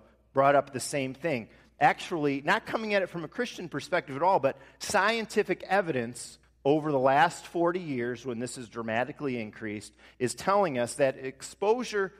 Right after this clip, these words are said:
to pornography threatens our social, emotional, and physical health.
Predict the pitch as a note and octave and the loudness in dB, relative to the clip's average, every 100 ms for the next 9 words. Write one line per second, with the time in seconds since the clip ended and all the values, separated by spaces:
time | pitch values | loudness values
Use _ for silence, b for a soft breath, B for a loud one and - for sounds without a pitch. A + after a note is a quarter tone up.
0 | b b b - - - F3+ D3 B2+ A#2+ | b b b -10 -8 0 2 4 2 2
1 | B2+ - B2 - b - - D3+ F3+ E3+ | -4 -6 -8 -10 b -18 -8 2 2 2
2 | B2+ A2 G#2+ - - _ _ - B2 A#2 | -8 -10 -12 -14 -18 _ _ 0 2 2
3 | - - F#3+ G#3 - F#3+ F3 F3 - - | -4 0 2 2 -2 -6 -6 -8 -16 -10
4 | B2 A#2+ C#3+ F#3 - F#3+ F3 D#3+ D#3+ - | -6 0 2 2 -2 -8 -4 -4 -6 -10
5 | B2 A#2 A2+ - F#3 D#3 D3+ - B2 A2+ | -10 -10 -16 -2 2 2 0 -2 -2 -2
6 | b - C#3+ A2+ F2+ | b -2 2 2 0